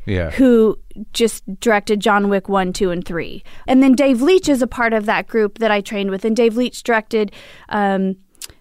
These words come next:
Speaker 2: John Wick one as well, and then he went off and just crushed it with Atomic Blonde and Deadpool two and the new Hobbs and Shaw.
Speaker 1: So these guys were,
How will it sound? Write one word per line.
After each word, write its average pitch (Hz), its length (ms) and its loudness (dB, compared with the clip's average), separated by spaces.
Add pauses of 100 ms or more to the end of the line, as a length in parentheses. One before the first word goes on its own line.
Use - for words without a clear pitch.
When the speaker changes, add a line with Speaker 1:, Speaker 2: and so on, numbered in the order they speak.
(140)
Speaker 2:
John 214 260 2
Wick 208 160 -2
one 208 160 0
as 196 120 -6
well, 320 300 4
and 254 120 4
then 220 120 0
he 214 80 -2
went 208 180 -2
off 202 260 -2
and 202 220 -4
just - 340 -6
crushed - 380 -4
it 240 80 -4
with 202 160 -6
Atomic 202 460 -4
Blonde 240 400 2
and 202 120 0
Deadpool 196 400 -2
two 247 360 2
and 247 120 6
the 262 80 4
new 269 160 6
Hobbs 269 280 0
and 277 120 4
Shaw. 349 380 2
Speaker 1:
So - 160 -6
these 151 200 -2
guys 165 280 0
were, 139 180 0